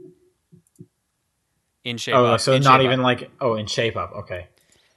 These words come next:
Speaker 1: And then we had, oh god, what was even the third one?
Speaker 2: Is Shape Up like the Ubisoft thing that was all arcadey fitness? Is
Speaker 1: Yes.
Speaker 2: that, okay,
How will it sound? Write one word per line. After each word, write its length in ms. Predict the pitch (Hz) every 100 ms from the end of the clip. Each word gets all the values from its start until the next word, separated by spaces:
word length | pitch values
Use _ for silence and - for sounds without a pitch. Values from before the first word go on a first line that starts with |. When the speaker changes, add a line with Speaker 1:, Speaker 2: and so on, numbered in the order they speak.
| _ _
Speaker 1:
And 200 | 131 131
then 220 | 131 131 131
we 180 | 135
had, 320 | 135 131 127 127
oh 140 | 123
god, 140 | 123 120
what 80 |
was 120 | 120 131
even 140 | 123
the 80 | 104
third 260 | - 117
one? 180 | 113 101
Speaker 2:
Is 240 | 180 170 -
Shape 280 | 240 302 339
Up 160 | 381
like 220 | 285 240 -
the 260 | 135 165
Ubisoft 500 | 185 190 214 208 -
thing 180 | 214 202
that 100 | 165
was 120 | 139
all 180 | 151 147
arcadey 600 | 131 123 - 143 147 156
fitness? 480 | 170 165 185 196 170
Is 60 | 135
Speaker 1:
Yes. 200 | 117 139
Speaker 2:
that, 180 | 147 - _ _ - 127
okay, 440 | 123 - 92 87